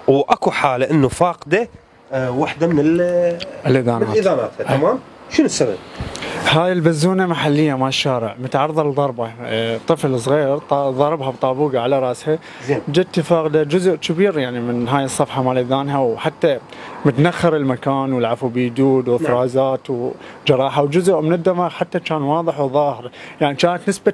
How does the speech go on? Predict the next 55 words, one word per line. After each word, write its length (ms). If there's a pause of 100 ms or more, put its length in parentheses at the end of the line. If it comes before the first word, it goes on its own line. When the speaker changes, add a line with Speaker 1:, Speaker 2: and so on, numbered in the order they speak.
Speaker 2:
إنه 200
تعيش 320
تقريبا 560 (520)
اثنين 280
بالمية، 420
Speaker 1:
أها. 40
Speaker 2:
ثمانية 540
بالمية 200
إنه 160
تموت، 440
إيه. 200 (600)
وعندي 260
صور 300
للحالة 380
مالتها 460
يعني 200
أول 240
ما 140
جت 280
Speaker 1:
زين، 140
شلون 220
Speaker 2:
الحالة 160
Speaker 1:
استقبلتها؟ 260
Speaker 2:
واضحة. 220
Speaker 1:
يعني 500
أنت 160
بحثت 480
عنها، 480
تعاطفت 540
وياها 120
بالشارع، 440 (320)
لو 100
اكو 320
ناس 260
جابوها، 420
لو 120
شنو، 240
شلون 300
يعني 160
وصلتك؟ 500
Speaker 2:
احنا 220
بشكل 300
عام 240
نعالج 380
المحليات 560
بالعياده، 400
ما 100
نستنكف 460
من 80
علاجهن 420
ولا 420
يعني 220
من 160
استقبالهن 560
بالعياده، 520